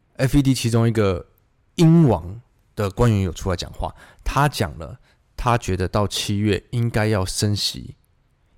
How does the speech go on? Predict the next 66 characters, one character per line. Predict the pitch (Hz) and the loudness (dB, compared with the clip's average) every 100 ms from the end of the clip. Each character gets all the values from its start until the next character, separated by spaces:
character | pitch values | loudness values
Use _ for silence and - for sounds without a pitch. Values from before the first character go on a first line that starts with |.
| - | -4
一 | 156 | -4
百 | - 82 | -2 -6
个 | - | -6
基 | 92 - 101 | -12 -8 -8
点， | - - _ _ _ | -10 -16 _ _ _
基 | - 117 | -6 -4
本 | 92 | -2
上 | 95 | -2
就 | 98 | -2
是 | 98 - 101 | 0 0 -2
嘛。 | 82 - _ _ _ | -6 -16 _ _ _
但 | 175 110 - _ _ _ _ _ _ _ _ | 0 0 -4 _ _ _ _ _ _ _ _
我 | - 95 | -6 2
发 | 131 | 2
觉 | 107 92 | 2 -2
这 | - 123 | 0 0
周 | 107 104 | 0 -2
也 | 101 95 | -2 -6
没 | 92 123 | -2 0
什 | 131 | 0
么 | 90 | -2
人 | |
在 | 98 | -4
关 | 107 107 | -2 -2
心 | 104 | -2
他 | 101 104 | -2 -2
讲 | 92 | -4
了 | - | -10
什 | - | -16
么 | - | -10
话， | 85 - - - | -8 -10 -10 -4
大 | 104 | -2
家 | 101 | -2
都 | 101 104 | -2 -2
在 | 104 | -2
看 | 98 101 95 | -2 -4 -6
乌 | 98 | -4
俄。 | 98 92 - _ _ _ _ _ _ _ - | -4 -6 -10 _ _ _ _ _ _ _ 0
那 | 147 | 2
么 | 123 | 4
很 | 110 | 2
快 | 110 151 | 2 0
的 | 127 104 - - - | 2 0 -4 -18 -4
看 | - 127 | 0 2
回 | 98 92 98 _ _ _ _ | 2 0 -2 _ _ _ _
台 | - 104 | -4 0
湾 | 110 | 0
吧， | 104 90 101 _ _ _ | -2 -4 -6 _ _ _
台 | - 131 | -2 2
湾 | 156 160 | 4 2
的 | |
市 | - 120 | 0 -2
场 | 92 87 | -4 -4
真 | 104 | -4
的 | 98 | -4
在 | 85 - 95 | -4 -2 -2
最 | - 101 | -2 -4
近 | 98 90 | -2 -4
是 | 95 92 | -4 -6
相 | - 117 110 | -4 -2 -2
对 | 110 110 92 | 0 0 0
全 | 95 90 | -4 -6
球 | 87 | -6
市 | - | -10
场 | 90 76 | -12 -12
是， | - 90 | -8 -8